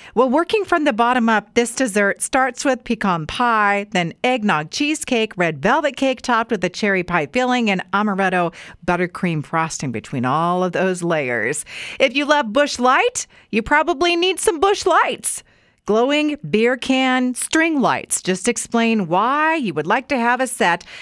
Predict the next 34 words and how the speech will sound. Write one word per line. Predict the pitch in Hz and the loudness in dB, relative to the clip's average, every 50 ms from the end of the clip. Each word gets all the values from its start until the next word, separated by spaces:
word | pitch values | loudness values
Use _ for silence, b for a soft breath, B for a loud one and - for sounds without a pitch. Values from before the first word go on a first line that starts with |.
| B B B B | B B B B
and | 226 220 - | 0 0 0
send | - - 277 277 285 294 | -2 0 0 0 2 2
a | 320 294 | 2 0
letter | 269 233 233 233 233 240 262 269 | 2 2 2 2 2 2 0 0
to | 233 - - 226 | 0 0 0 0
the | 208 226 | 0 0
brewery | 196 170 196 202 214 226 226 202 170 143 139 117 123 151 196 247 - _ - | 0 2 2 2 2 2 2 0 0 -2 -2 -2 -2 -2 -2 -4 -4 _ 0
in | 214 240 277 294 285 | 2 2 2 2 2
Missouri, | 277 269 254 170 - 165 135 127 139 147 196 233 | 2 2 2 0 0 -2 0 0 0 0 0 0
or | 254 - 254 311 381 440 | 0 2 2 2 2 2
you | 403 370 370 | 0 0 -2
can | - 311 277 | -4 -6 -6
comment | - - 254 247 240 233 240 240 226 233 | -4 -2 -2 0 0 0 0 0 0 0
on | 220 208 202 202 | 0 0 0 0
their | 208 247 330 | 0 0 -2
socials | - - - 262 254 233 - 208 175 165 - | -2 -2 -2 -2 -2 0 -2 -2 -2 -2 -2
for | - 196 180 | -2 0 0
a | 180 | 0
chance | 185 - - 214 196 190 185 - | 0 0 0 0 0 0 -2 -2
to | - 208 | -2 -2
win. | 180 165 175 151 139 113 101 76 85 - B B B B B B B B B | -2 0 0 0 0 -2 -4 -6 -8 -12 B B B B B B B B B
Recipes | 269 320 370 370 427 427 - 370 392 403 415 403 - | 2 2 4 2 0 0 0 2 2 2 0 0 -2
we're | 277 330 349 | -2 -2 -2
supposed | 330 - 359 359 320 359 427 453 - | 0 -2 -2 0 0 0 0 0 0
to | - 415 | -2 -2
make | 339 294 269 269 - | 0 0 0 0 -2
in | 302 269 | -2 -2
December, | 254 277 262 - - 339 403 392 330 294 277 - | 0 -2 -2 -2 -2 -2 0 0 0 0 0 0
according | - - - - 294 320 330 339 339 - | -2 -4 -2 -2 -2 0 0 0 -2 -2
to | - 285 254 | -2 -4 -4
Food | - - 269 285 269 | -2 -2 -2 -2 0
and | 285 254 233 | 0 0 2
Wine | 240 240 247 254 233 226 | 2 2 2 2 2 2
magazine: | 220 226 247 262 254 294 285 - - 277 269 285 311 349 | 2 2 0 0 0 -2 -2 0 0 0 0 0 0 0